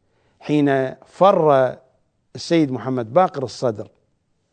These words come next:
من أحاديث الولادة، من وثيقة السيدة نرجس، من وثيقة السيدة حكيمة، من وثيقة سعد الأشعري. هذه الوثائق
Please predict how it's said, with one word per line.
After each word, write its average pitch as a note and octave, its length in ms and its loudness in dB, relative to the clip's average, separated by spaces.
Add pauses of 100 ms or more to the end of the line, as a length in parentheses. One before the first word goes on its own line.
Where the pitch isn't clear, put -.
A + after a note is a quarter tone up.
(140)
من C#3 240 -2
أحاديث C#3 600 -4
الولادة، D3 880 -4 (720)
من C3+ 200 -2
وثيقة E3+ 560 -2
السيدة D#3+ 580 0
نرجس، C3 760 -4 (480)
من C3+ 160 -4
وثيقة E3+ 540 -4
السيدة D#3+ 580 -2
حكيمة، C3+ 760 -4 (760)
من C#3 140 -2
وثيقة F3 560 -2
سعد F#3+ 340 -2
الأشعري. D3 880 -2 (520)
هذه D#3+ 640 0
الوثائق C#3 1160 2